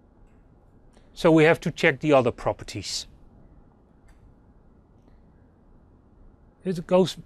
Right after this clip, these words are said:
very similar to the other example, so I have done it a little bit quicker. You write down the inner product A Z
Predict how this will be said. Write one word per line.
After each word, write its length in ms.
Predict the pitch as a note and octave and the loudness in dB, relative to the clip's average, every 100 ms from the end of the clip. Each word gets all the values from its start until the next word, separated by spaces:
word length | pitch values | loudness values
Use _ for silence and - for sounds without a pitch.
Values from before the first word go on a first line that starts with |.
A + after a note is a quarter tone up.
| - G3+ | -20 -14
very 580 | D3 A2 F3+ B3+ A#3+ | -12 0 4 6 4
similar 440 | G3+ - G#3 F#3 F3+ | 2 2 4 4 2
to 220 | - F3+ | 2 -2
the 160 | F#3 G3 | 4 4
other 240 | A3 E3+ | 4 4
example, 600 | B2+ - A#2+ G#2+ - G2 | 2 0 0 -2 -6 -18
so 220 | G#2+ B2+ C3+ | -6 0 2
I 80 | |
have 420 | C#3+ D#3 C#3+ C3+ - | 4 2 0 -12 -2
done 200 | C#3+ E3+ | -2 -2
it 120 | E3 | -2
a 60 | |
little 240 | F3 A3+ G3+ | 2 2 2
bit 200 | D3+ - | -2 0
quicker. 400 | D#3 D3 A#2 - - _ _ _ - - - | 0 2 -2 -6 -14 _ _ _ -20 -20 -2
You 120 | F3+ | 0
write 260 | F3 G3+ D#3 | 4 4 4
down 400 | F3 F#3 G3 F#3 | 4 4 2 -2
the 140 | D3+ D3+ | 0 0
inner 140 | D#3 | 0
product 420 | - C3+ A#2+ B2 | 2 2 2 -2
A 220 | C#3+ A#2 | -2 -2
Z 240 | G#2+ A#2 | 0 -2